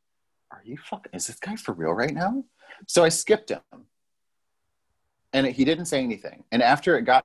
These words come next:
to, like, the fourth person, he came up, he's like, "Hey man, I put my name in between. Aren't you gonna just, like, put me in really quick? I gotta go." And I was like, "Your schedule is not my problem. These people showed up early to sign up."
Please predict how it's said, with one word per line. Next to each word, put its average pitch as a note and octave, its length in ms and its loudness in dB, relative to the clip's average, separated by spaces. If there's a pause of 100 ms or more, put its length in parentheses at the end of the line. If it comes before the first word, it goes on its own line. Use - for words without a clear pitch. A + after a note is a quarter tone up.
(160)
to, C#3 100 -8
like, A2+ 240 -4
the F#2 160 -10
fourth - 380 -2
person, C3+ 540 -2
he D#3+ 180 -2
came C#3+ 180 0
up, C#3+ 80 0
he's C3 140 -6
like, B2 100 -8
"Hey B2+ 140 -6
man, A#2+ 180 0
I G2 60 -2
put A#2 180 -8
my A2 100 -10
name F#2+ 220 -6
in F2+ 80 -6
between. D2 540 -8
Aren't E2 180 -2
you G2+ 100 2
gonna F2+ 160 -2
just, F2 200 -4
like, F2 260 0
put - 180 0
me E2+ 140 -4
in D#2+ 140 -4
really F#2 200 4
quick? F#2+ 280 2
I F2 80 6
gotta E2 180 4
go." D#2+ 380 4
And D2+ 100 -8
I - 20 -6
was F2 120 -4
like, F#2 180 -2 (460)
"Your G#2+ 260 6
schedule D3 680 2
is G#2+ 240 0
not G#2+ 280 -2
my F2 200 -2 (220)
problem. C#2+ 500 -2 (160)
These G3 240 2
people D#3+ 300 0
showed A2 240 0
up F#2+ 180 0
early F2+ 260 -2
to E2 100 -6
sign D2+ 280 -8
up." - 240 -8